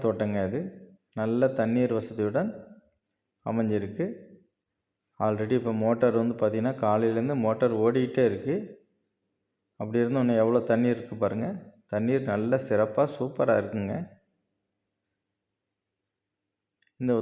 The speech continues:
தோட்டம் வந்து மெயின் ரோட்ல இருந்து, அதாவது பஸ் ரோட்ல இருந்து சுமார் just ஒரு இருநூறு மீட்டர் தொலைவில் அமைஞ்சிருக்கு. அதனால மெயின் ரோட்ல இருந்து வாக்கபிள் டிஸ்டன்ஸ் just ஒரு ஃபைவ்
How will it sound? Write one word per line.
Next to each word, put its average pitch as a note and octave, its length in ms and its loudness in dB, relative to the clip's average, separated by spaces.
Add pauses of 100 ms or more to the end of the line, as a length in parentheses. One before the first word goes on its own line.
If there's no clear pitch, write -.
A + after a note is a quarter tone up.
(120)
தோட்டம் B2 300 4
வந்து B2+ 200 2 (280)
மெயின் B2+ 260 4
ரோட்ல A2+ 320 4
இருந்து, B2+ 260 0 (560)
அதாவது A2+ 300 2 (100)
பஸ் A2 260 4
ரோட்ல A2 280 2
இருந்து C#3+ 280 -2
சுமார் A#2+ 320 0 (140)
just B2 280 0 (120)
ஒரு C3+ 140 4 (2500)
இருநூறு C#3+ 440 4
மீட்டர் A#2 340 0
தொலைவில் A#2 320 4
அமைஞ்சிருக்கு. G2 520 -2 (2000)
அதனால A2+ 440 -2
மெயின் A#2+ 200 2
ரோட்ல A2+ 180 0
இருந்து C3+ 260 0
வாக்கபிள் A#2+ 440 2
டிஸ்டன்ஸ் A#2 460 -4 (1400)
just A#2 220 -2 (120)
ஒரு B2 140 0 (420)
ஃபைவ் A2 200 4